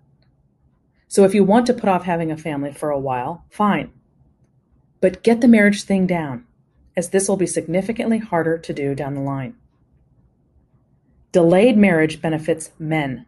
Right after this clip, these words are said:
not women. As men get older, they become more eligible, not less, because they are more likely to have found their professional footing.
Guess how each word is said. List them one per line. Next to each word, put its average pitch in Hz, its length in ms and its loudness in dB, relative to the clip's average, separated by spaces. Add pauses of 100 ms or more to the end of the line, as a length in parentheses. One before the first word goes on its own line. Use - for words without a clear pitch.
(160)
not 175 220 -6
women. 143 320 -10 (1700)
As 170 160 0
men 185 240 4
get 233 120 6
older, 185 460 2
they 170 120 2
become 165 520 -4
more 170 320 0
eligible, 147 560 -2 (340)
not 165 240 -4
less, 147 380 -6 (760)
because 175 280 -2
they 170 100 2
are 156 120 0
more 165 200 2
likely 185 320 0
to 170 140 -8
have 160 120 -4
found 147 280 -6
their 143 80 -8
professional 143 500 -10
footing. 156 380 -4